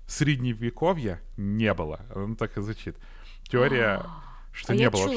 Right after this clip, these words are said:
Speaker 1: вообще
Speaker 2: про
Speaker 1: сред-
Speaker 2: это.
Speaker 1: И, а, получается, что если это правильно, то сейчас у нас не две тысячи двадцатый, а тысяча семьсот двадцатый год.
Speaker 2: Клас!
Speaker 1: І я думаю, що якщо це правда,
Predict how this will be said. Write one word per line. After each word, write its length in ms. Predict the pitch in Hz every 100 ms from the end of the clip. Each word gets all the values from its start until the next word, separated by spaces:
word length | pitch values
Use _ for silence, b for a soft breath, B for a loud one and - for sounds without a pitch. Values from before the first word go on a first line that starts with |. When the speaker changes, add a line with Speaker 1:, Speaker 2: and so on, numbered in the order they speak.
| 147
Speaker 1:
вообще 120 | 135
Speaker 2:
про 80 | -
Speaker 1:
сред- 140 | 185
Speaker 2:
это. 80 | 190 180 180 b b b - -
Speaker 1:
И, 580 | 117 131 131 127 123 -
а, 440 | 110 107 104 101 98
получается, 760 | - 117 113 - 156 185 -
что 180 | 120 -
если 340 | 107 117 - 107
это 140 | 98
правильно, 540 | - 117 165 135 101
то 140 | 95 107
сейчас 460 | - 107 127 120 -
у 40 |
нас 280 | 110 110 -
не 160 | 104
две 200 | 95 92
тысячи 360 | 95 170 - 135
двадцатый, 580 | 110 104 - 87 - -
а 80 | 101
тысяча 520 | - 151 160 135 110
семьсот 460 | - 107 - 110 98
двадцатый 680 | 98 95 - 92 85 -
год. 220 | 82 78 - b b b b b b
Speaker 2:
Клас! 960 | - 254 262 254 220 208 170 - - -
Speaker 1:
І 180 | 113 110
я 180 | 117 117
думаю, 400 | 120 120 110 101
що 200 | - 95
якщо 540 | 98 104 104 - 92
це 100 | 92
правда, 320 | - 92 87